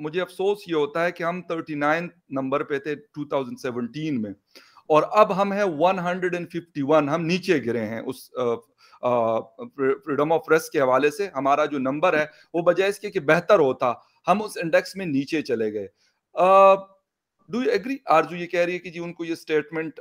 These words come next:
नहीं देनी चाहिए। ठीक है, कश्मीर का एक मुद्दा है, पाकिस्तान उसके ऊपर बात करता है, as a foreign minister वो भी कर रहे हैं, उनकी एक ड्यूटी में से शामिल है ये चीज़,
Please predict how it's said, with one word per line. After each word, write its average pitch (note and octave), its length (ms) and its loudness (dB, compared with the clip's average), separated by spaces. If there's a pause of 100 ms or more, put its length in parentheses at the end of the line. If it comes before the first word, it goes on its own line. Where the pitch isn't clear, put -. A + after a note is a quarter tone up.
नहीं C#3 220 -2
देनी C#3 260 -4
चाहिए। C#3+ 400 -2
ठीक A3 220 -10
है, A#3 80 -6
कश्मीर F#3+ 400 -6
का - 100 -4
एक D#3+ 300 -4
मुद्दा C#3 340 4
है, C3 240 0
पाकिस्तान C#3 460 -2
उसके C3+ 200 -10
ऊपर B2+ 240 -4
बात A#2+ 320 0
करता C#3+ 300 -2
है, C#3 100 0
as B2+ 60 -6
a B2+ 40 -2
foreign B2+ 300 -2
minister A#2+ 320 -6
वो C3 220 -2
भी E3+ 80 -12
कर E3 220 0
रहे E3+ 120 -10
हैं, F#3+ 80 -20 (120)
उनकी C#3 260 -4
एक B2 140 -6 (200)
ड्यूटी C#3 300 -4
में D#3 140 2
से C3+ 100 -14
शामिल B2+ 340 0
है C3 100 0
ये C#3 80 -2
चीज़, D#3+ 260 -10